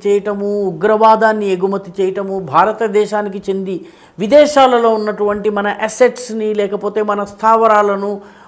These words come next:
మన ప్రయోజనాల్ని దెబ్బతీయటము, ఇదే కాకుండా artificial intelligence, deep fakes,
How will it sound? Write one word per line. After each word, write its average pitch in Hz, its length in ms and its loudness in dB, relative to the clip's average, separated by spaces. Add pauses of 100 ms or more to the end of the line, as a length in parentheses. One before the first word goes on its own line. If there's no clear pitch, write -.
మన 254 280 4
ప్రయోజనాల్ని 233 840 4
దెబ్బతీయటము, 202 840 -4 (300)
ఇదే 247 360 6
కాకుండా 220 720 2
artificial 214 640 -8
intelligence, 156 960 -10
deep 226 340 -8
fakes, 160 420 -4